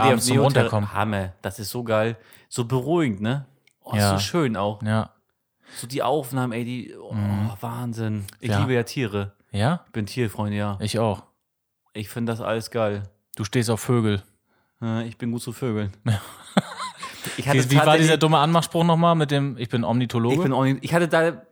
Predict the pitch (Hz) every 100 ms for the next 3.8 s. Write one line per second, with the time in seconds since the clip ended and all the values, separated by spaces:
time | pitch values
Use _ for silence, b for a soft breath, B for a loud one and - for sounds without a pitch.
0 | 156 131 160 147 135 131 131 147 135 127
1 | 127 127 127 123 - _ _ _ _ _
2 | _ _ _ _ - 127 127 127 123 120
3 | 123 123 - 185 170 170 110